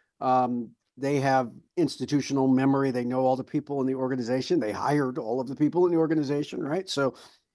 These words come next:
but then Mark Lerner says that this has been decided, this was decided a while ago.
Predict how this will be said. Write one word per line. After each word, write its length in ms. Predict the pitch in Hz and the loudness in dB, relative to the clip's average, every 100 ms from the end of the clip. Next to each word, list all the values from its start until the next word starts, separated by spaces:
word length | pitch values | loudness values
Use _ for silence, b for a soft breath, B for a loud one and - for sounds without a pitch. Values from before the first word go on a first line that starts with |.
| _ _ _ _ _ _ - | _ _ _ _ _ _ -2
but 340 | 165 156 143 _ _ _ - | 4 4 4 _ _ _ -8
then 300 | 143 180 214 | -2 0 4
Mark 300 | 175 165 160 | 2 2 0
Lerner 360 | 147 143 139 | -2 -2 -4
says 460 | - 139 131 131 123 - | -4 0 0 0 -2 -2
that 260 | 135 135 _ _ _ _ 123 | -2 -2 _ _ _ _ -18
this 300 | 131 165 165 | -2 0 0
has 120 | 143 | -4
been 200 | 156 139 | -2 -2
decided, 460 | 131 156 147 139 - _ | 0 2 2 0 -8 _
this 180 | 160 - | -4 -2
was 100 | 139 | -4
decided 420 | 143 165 147 139 | -2 0 0 0
a 40 | 120 | 0
while 380 | 147 196 180 | 0 0 0
ago. 380 | 113 98 92 95 | -4 -8 -14 -18